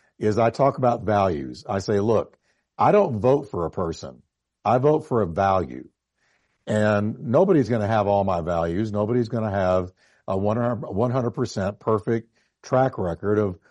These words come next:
what I wish in a perfect world my ideal candidate would be."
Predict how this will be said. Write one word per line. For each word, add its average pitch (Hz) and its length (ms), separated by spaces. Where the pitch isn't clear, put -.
what 101 180
I 113 260
wish 107 680
in 98 80
a 95 60
perfect 117 380
world 101 640
my 104 380
ideal 110 480
candidate 110 640
would 101 220
be." 113 460